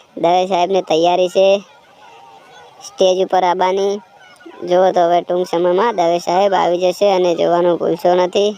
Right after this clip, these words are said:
કારણ કે હવે અમે સ્કૂલમાં આવી ગયા છે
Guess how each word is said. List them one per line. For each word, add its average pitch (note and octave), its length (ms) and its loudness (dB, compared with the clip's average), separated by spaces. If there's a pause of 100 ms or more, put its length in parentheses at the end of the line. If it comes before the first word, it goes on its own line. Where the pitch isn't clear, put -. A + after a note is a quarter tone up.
(600)
કારણ G3 260 -2
કે G3 80 0
હવે F#3+ 140 0
અમે G3 220 -2 (100)
સ્કૂલમાં F#3+ 520 0
આવી E3+ 200 -2
ગયા D#3+ 240 0
છે E3 100 -2